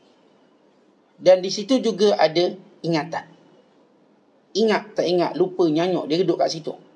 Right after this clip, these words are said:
Allah Ta'ala berfirman, "Faman yuridillahu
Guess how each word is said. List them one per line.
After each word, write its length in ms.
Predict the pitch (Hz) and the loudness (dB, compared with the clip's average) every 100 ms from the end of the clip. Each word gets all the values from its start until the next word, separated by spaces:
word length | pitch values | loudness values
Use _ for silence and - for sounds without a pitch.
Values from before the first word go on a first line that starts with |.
| _ | _
Allah 160 | - 151 | 0 2
Ta'ala 220 | 143 165 | 2 2
berfirman, 580 | 165 156 202 202 160 - - - _ - | 0 2 2 2 0 -2 -18 -20 _ -4
"Faman 380 | 135 127 151 180 175 175 170 | -2 2 2 2 0 0 2
yuridillahu 1080 | 170 180 180 156 175 165 151 170 175 151 | 2 2 0 2 4 4 4 6 6 2